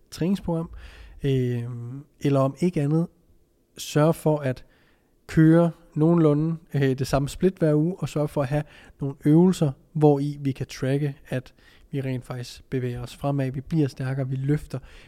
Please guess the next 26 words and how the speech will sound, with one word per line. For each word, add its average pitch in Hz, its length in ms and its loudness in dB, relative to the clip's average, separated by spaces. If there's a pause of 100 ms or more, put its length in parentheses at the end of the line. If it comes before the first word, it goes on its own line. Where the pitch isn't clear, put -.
(120)
mere 131 520 -2 (240)
over 123 340 -4 (200)
tid. 131 280 -6 (880)
Og 139 120 -2
progressiv 175 480 0
overload 151 380 2
er 156 120 2
egentlig 151 300 0
bare, 139 300 -4
at 131 160 -8
man, 123 220 -6 (500)
øh, 123 380 -2
sørger 143 300 0
for, 147 240 0
at 135 380 -10 (160)
man 123 300 -6 (120)
enten 143 400 -6 (160)
løfter 151 440 0
den 123 160 -10
samme 156 520 0
vægt 156 440 -4
for - 180 -8
flere 147 400 -2
gentagelser 151 580 -4 (120)
over 143 180 -2
tid, 160 200 -10